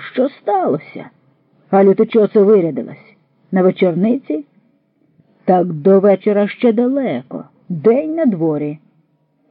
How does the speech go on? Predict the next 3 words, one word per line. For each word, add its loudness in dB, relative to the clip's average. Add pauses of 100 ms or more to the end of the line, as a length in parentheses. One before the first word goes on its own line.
(1040)
«Дівує 4
Галя». -2 (1600)
«Дівує, 2